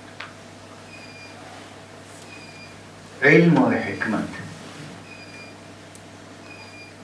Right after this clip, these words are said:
اگر نفس انسانی میں جو قوت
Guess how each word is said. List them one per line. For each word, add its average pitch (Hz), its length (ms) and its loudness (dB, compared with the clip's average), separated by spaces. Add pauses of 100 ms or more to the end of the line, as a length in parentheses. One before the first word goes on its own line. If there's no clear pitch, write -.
(460)
اگر 196 500 8 (2000)
نفس 190 500 6
انسانی 147 680 2
میں 135 280 2
جو 120 220 -2
قوت 135 360 4